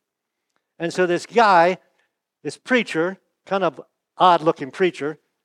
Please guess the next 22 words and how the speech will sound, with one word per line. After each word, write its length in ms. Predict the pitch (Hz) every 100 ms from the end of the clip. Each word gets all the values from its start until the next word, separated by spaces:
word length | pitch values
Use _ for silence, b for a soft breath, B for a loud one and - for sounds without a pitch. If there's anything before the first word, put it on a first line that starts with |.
| _
shows 340 | - - 220 190
up 240 | 175 -
in 320 | 156 143 143 _ _ _ _
the, 320 | 135 147 139
uh, 320 | 131 123 120 - - _ _ _ _ 147
in, 200 | 147 147 _
in, 220 | 139 120 - _ 139
uh, 400 | 131 123 123 117 -
the 60 | -
countryside. 680 | 196 180 143 139 107 131 _ _ _ _ _ _ _ _ _ _ _ _ _ _ _ _ _ _ _
And, 460 | 147 147 139 135
uh, 200 | 135 131 113 _ -
we 120 | 175
know 100 | 147
him 80 | 170
as 100 | 151
John, 300 | 214 135 101 _ _ _ _ _ _ _
right? 220 | 127 147 _ _ _ _ _ _
And 580 | 143 143 139 139 135 127 _ _ _ _ _ _ _ _ _ _ _ -
John 400 | 202 202 202 190
had 400 | 180 185 180 170
a, 280 | - 160